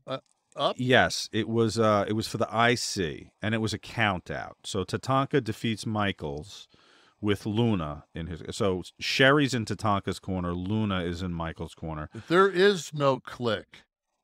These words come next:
Speaker 2: Count out.
Speaker 1: S-, there is no click at WrestleMania fucking nine. So h-, how am I getting drug into this shit? And how is he the fucking stiff one?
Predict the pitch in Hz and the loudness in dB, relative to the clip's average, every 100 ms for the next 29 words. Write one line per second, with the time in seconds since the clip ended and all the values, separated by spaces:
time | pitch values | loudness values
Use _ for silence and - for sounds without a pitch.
0 | _ - 107 92 85 64 50 - _ _ | _ -10 -4 -4 -4 -8 -10 -14 _ _
1 | _ _ _ _ _ _ _ - - - | _ _ _ _ _ _ _ -12 -8 -6
2 | - _ _ 127 147 165 175 151 156 143 | -8 _ _ -8 -2 0 -2 -2 0 0
3 | - - 135 - 120 117 110 - 113 110 | -2 -4 -4 -2 -2 -2 -4 -4 -4 -2
4 | 107 104 - 107 95 95 92 87 78 - | -2 -4 -4 -6 -6 -8 -8 -8 -10 -18
5 | _ _ _ _ _ _ _ _ _ _ | _ _ _ _ _ _ _ _ _ _
6 | _ _ _ _ _ _ _ _ _ _ | _ _ _ _ _ _ _ _ _ _
7 | _ _ _ - 131 123 113 113 113 131 | _ _ _ -10 -6 -4 -4 -6 -4 2
8 | 151 151 156 147 135 110 120 120 117 110 | 2 2 0 -2 -6 -4 -2 -2 -2 -4
9 | 101 95 - - 104 87 - _ _ _ | -6 -8 -10 -10 -10 -12 -16 _ _ _
10 | - 113 147 156 139 147 147 131 123 - | -10 -4 -2 -2 -2 -4 -4 -4 -6 -6
11 | 127 - 110 - 143 127 - 82 | -8 -8 -12 -8 -6 -8 -10 -20